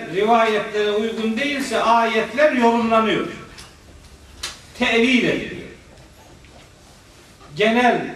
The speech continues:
takip edilen metot budur. Fakat ben bu metodu doğru bulmuyorum. İlk insanın yaratılışı eğer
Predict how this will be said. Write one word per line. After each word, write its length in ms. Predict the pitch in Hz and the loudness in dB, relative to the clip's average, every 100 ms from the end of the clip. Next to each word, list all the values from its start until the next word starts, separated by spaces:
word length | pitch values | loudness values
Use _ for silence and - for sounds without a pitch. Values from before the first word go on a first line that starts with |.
| - | -2
takip 440 | 196 202 226 254 | 2 2 2 0
edilen 440 | 214 185 180 170 190 | 0 0 0 -2 -2
metot 440 | 220 254 262 - | -2 -2 -4 -4
budur. 300 | 277 277 269 - - - - - - - - - - - | -6 -4 -4 -6 -14 -20 -20 -20 -20 -20 -20 -20 -12 -6
Fakat 340 | 202 226 - - 170 | 0 0 0 -4 0
ben 260 | 226 208 202 | 0 0 -2
bu 100 | 240 | -2
metodu 600 | 196 190 190 196 262 269 - | 0 0 -2 -2 -6 -8 -2
doğru 320 | 220 202 123 | 2 2 2
bulmuyorum. 400 | - - - - - - - - - - - - - - - - - - - - - - - | -4 -6 -8 -14 -20 -20 -20 -20 -20 -20 -20 -20 -20 -20 -20 -20 -20 -20 -20 -20 -20 -20 -4
İlk 360 | 311 311 - 233 | 0 0 0 -2
insanın 520 | 208 202 196 208 196 | -2 0 -2 -2 2
yaratılışı 800 | 202 202 196 208 190 190 269 262 - - - - - | 2 2 0 -2 -4 -2 -4 -6 -8 -16 -20 -20 -8
eğer 400 | 156 202 233 233 | 0 2 4 0